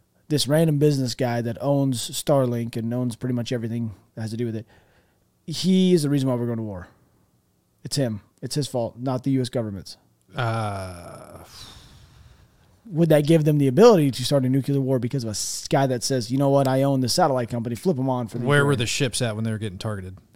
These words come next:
Speaker 1: I, I would assume inside the Sea of Azov, correct?
Speaker 2: If they're in international waters and he goes and does it, maybe.
Speaker 1: Okay, well,
Speaker 2: You know,
Speaker 1: this guy
Speaker 2: maybe.
Speaker 1: I'm just, I don't, I don't really, to me, I don't, I don't look at it and be like, "Okay, so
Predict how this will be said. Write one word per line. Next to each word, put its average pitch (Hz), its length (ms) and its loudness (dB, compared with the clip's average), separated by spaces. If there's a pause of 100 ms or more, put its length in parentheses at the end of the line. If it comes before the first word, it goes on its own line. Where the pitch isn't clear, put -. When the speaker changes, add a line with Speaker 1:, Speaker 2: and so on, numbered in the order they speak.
(340)
Speaker 1:
I, 113 340 -4 (100)
I 98 40 -6
would 123 100 -4
assume 202 360 0
inside 107 320 -4
the 85 60 -12
Sea 120 220 -4
of 87 100 -10
Azov, 95 480 -10 (260)
correct? 123 460 -4 (100)
Speaker 2:
If 123 240 -6
they're 120 220 0
in 117 80 -2
international 123 560 -2
waters 160 420 2
and 180 80 -2
he 165 60 -2
goes 175 220 2
and 170 80 -2
does 180 200 2
it, 180 220 -2 (1600)
maybe. 131 480 -2 (520)
Speaker 1:
Okay, 123 240 0
well, 131 140 2
Speaker 2:
You - 20 4
know, 143 80 4
Speaker 1:
this 160 60 0
guy 180 120 4
Speaker 2:
maybe. 139 400 0 (460)
Speaker 1:
I'm 165 80 -4
just, 175 160 -2
I 180 60 4
don't, 185 120 4
I 156 60 0
don't 165 120 0
really, 147 260 2
to - 180 -2
me, 226 160 8
I 135 60 2
don't, 135 120 2
I 143 80 0
don't 135 100 0
look 147 140 2
at 143 60 2
it - 20 0
and 127 60 -2
be 131 60 0
like, 127 100 -2
"Okay, 139 260 -2
so 131 400 0